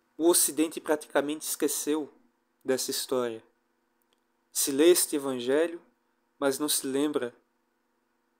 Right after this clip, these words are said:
do seu significado. Aqui Cristo revela a sua divindade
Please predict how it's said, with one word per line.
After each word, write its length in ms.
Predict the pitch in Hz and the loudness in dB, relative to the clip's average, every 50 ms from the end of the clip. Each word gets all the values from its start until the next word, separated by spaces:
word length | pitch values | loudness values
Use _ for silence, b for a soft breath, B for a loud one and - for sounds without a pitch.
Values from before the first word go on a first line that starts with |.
| _ _ _ _ _ _ _ _ _ _ _ _ _ _ _ _ _ _ _ _ _ _ _ _ _ | _ _ _ _ _ _ _ _ _ _ _ _ _ _ _ _ _ _ _ _ _ _ _ _ _
do 100 | - 143 | -6 -4
seu 180 | 139 - - 139 | -2 -2 -2 -2
significado. 840 | - - 143 131 131 131 - - - - - 127 120 117 113 113 _ _ _ _ _ _ _ _ _ _ _ _ _ _ _ _ _ _ _ _ _ _ _ _ _ _ _ _ _ _ _ _ _ _ _ _ _ _ _ _ _ _ _ _ _ _ _ _ _ _ _ _ _ _ _ _ _ _ _ _ - | -2 -4 -4 -6 -10 -10 -10 -12 -14 -10 -6 -4 -4 -4 -6 -10 _ _ _ _ _ _ _ _ _ _ _ _ _ _ _ _ _ _ _ _ _ _ _ _ _ _ _ _ _ _ _ _ _ _ _ _ _ _ _ _ _ _ _ _ _ _ _ _ _ _ _ _ _ _ _ _ _ _ _ _ -6
Aqui 280 | 135 135 - - - 147 | -6 -6 -6 -6 -10 -10
Cristo 680 | - - - - 170 170 - - - - 147 135 135 - _ _ _ _ _ _ _ _ _ | -8 -6 -4 -2 -2 0 0 -2 -2 -4 -6 -12 -12 -12 _ _ _ _ _ _ _ _ _
revela 520 | - 135 131 120 117 135 151 160 147 131 | -2 -2 -2 2 4 6 6 6 6 4
a 40 | 127 | 2
sua 280 | - - - 139 135 | 0 -2 0 0 -2
divindade 640 | 131 127 127 123 123 123 127 123 120 120 117 117 117 | -2 -2 -6 -8 -6 -2 -2 0 0 0 -2 -6 -14